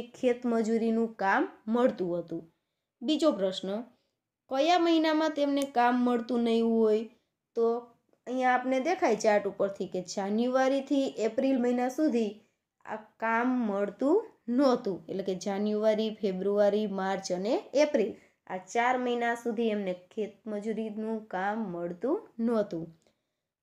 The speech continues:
ત્રીજો પ્રશ્ન, કેટલા મહિના સુધી એમને કામ શોધવું પડતું હશે? તો જે ચાર મહિના સુધી કામ નહોતું મળતું, તો એ ચાર મહિના સુધી એમને કામની શોધમાં રહેવું પડતું હતું. આમ,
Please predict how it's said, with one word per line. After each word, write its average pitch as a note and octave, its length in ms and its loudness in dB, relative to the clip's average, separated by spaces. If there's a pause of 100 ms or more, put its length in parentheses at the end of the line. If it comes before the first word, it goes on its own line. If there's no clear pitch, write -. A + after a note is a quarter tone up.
(160)
ત્રીજો D4+ 300 2
પ્રશ્ન, A3+ 360 -2 (540)
કેટલા D4 360 2
મહિના E4 400 2
સુધી C#4 280 2
એમને C4+ 240 2 (100)
કામ A#3+ 240 4
શોધવું A3+ 480 0
પડતું G3+ 440 0
હશે? G3 320 -2 (460)
તો F#3+ 100 -4
જે G#3+ 220 -2 (140)
ચાર A3+ 360 4
મહિના A3+ 300 2
સુધી A3+ 360 -2
કામ B3+ 240 2
નહોતું F4 280 0
મળતું, F#3+ 380 0
તો F#3 120 -8
એ F#3 120 -2 (140)
ચાર A3+ 300 0
મહિના A3 340 -2
સુધી G#3+ 340 -2
એમને G#3 240 -2
કામની A3 540 -2
શોધમાં G3+ 600 -4
રહેવું F#3 340 -6
પડતું F3+ 380 0 (280)
હતું. A3+ 360 -6 (500)
આમ, B3 200 -2